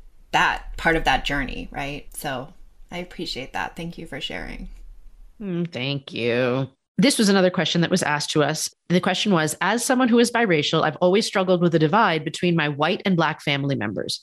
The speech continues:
Speaker 2: People never see me as being mixed race, and it always seems to be the case that there is a guessing game. What is a piece of advice you could offer to those who feel a sense of not belonging to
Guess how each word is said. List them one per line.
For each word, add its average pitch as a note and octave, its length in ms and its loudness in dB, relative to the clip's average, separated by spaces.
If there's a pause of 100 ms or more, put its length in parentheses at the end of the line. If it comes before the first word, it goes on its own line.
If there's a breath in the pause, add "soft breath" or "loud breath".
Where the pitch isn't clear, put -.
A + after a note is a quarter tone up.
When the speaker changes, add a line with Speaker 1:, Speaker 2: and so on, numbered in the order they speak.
Speaker 2:
People A#3 240 4
never G#3 260 4
see G#3+ 240 4
me F#3+ 180 6
as D3+ 140 4
being D#3+ 260 2
mixed F3+ 280 0
race, C3+ 400 0
and F3 80 2
it E3+ 160 2
always G3+ 280 4
seems F#3+ 260 0
to E3+ 60 -2
be E3+ 80 4
the D#3 80 4
case C#3+ 400 -2
that D#3+ 160 0
there E3 140 4
is D#3 160 2
a D#3+ 60 4
guessing D3 400 0
game. A#2+ 280 -4 (540 loud breath)
What G3 380 2
is B3+ 120 4
a C4+ 60 4
piece G#3+ 260 2
of F#3 100 4
advice D3+ 340 2
you E3 80 -2
could F#3+ 180 2
offer E3+ 560 2
to F3+ 140 2
those F3+ 300 4
who A3+ 60 -2
feel F#3+ 240 4
a D#3+ 60 2
sense D#3+ 280 0
of C3+ 100 -2
not D#3+ 260 2
belonging C#3+ 500 4
to - 140 -6